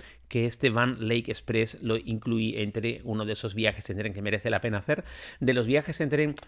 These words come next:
no turísticos, entre comillas, es decir, no es que hayan metido un tren para turistas, no, no, no, este es el ferrocarril turco de toda la vida que va hacia el interior, desde Ankara, y pasa por el lago, eh, por el lago Van, ¿vale? Está espectacular. Luego tiene un castillo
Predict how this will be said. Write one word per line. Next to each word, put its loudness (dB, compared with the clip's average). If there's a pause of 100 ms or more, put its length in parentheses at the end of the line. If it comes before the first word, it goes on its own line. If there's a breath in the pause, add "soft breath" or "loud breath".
(120)
no 4
turísticos, 0
entre -6
comillas, 2
es -2
decir, -2
no 0
es -4
que 2
hayan 0
metido -2
un -4
tren 0
para -8
turistas, 0
no, -4
no, -6
no, -2
este 0
es -2
el 0
ferrocarril 2
turco 2
de -6
toda -2
la 0
vida -2
que -6
va 0
hacia 0
el 2
interior, 4
desde -2
Ankara, 2 (360 loud breath)
y -2
pasa 4
por -2
el -4
lago, -2
eh, -4 (180)
por -4
el -2
lago -2
Van, -8 (520 loud breath)
¿vale? 2
Está -2
espectacular. -10
Luego 2
tiene 2
un 2
castillo -2